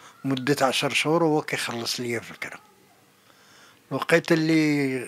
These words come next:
خرجت لي الاستفاده، خديت الاستفاده، عيطت ليه، قلت ليه: "ها انت راه الاستفاده راني خديتها،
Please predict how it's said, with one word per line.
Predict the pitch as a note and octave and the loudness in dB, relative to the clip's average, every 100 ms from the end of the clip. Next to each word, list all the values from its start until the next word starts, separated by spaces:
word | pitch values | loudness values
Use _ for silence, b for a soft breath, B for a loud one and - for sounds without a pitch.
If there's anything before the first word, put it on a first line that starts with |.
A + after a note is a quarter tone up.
| - | -6
خرجت | - D#3 B2+ B2+ | 0 0 0 0
لي | D#3 | 2
الاستفاده، | C#3 A#2 - C3 B2+ B2+ E3+ E3+ B B B B B | 4 2 -2 -2 0 0 0 -4 B B B B B
خديت | D3 D3+ D3 | -2 2 2
الاستفاده، | D3 - C#3+ B2 C#3 C#3 | 2 0 0 0 0 2
عيطت | F3+ C#3+ C#3 B2+ - | 2 2 2 0 0
ليه، | F#3 | 0
قلت | C3 - | 0 -2
ليه: | D3+ B2+ | -2 0
"ها | |
انت | D3+ B2 | -2 0
راه | C3+ A#2+ A#2+ | 2 2 0
الاستفاده | F#2+ F2+ - C#3+ B2 C3 B2 | -2 -4 -4 -2 0 2 2
راني | A#2+ A2+ A2 | 0 0 -4
خديتها، | - B2+ C#3+ D3+ E3+ | -6 -4 -4 0 -2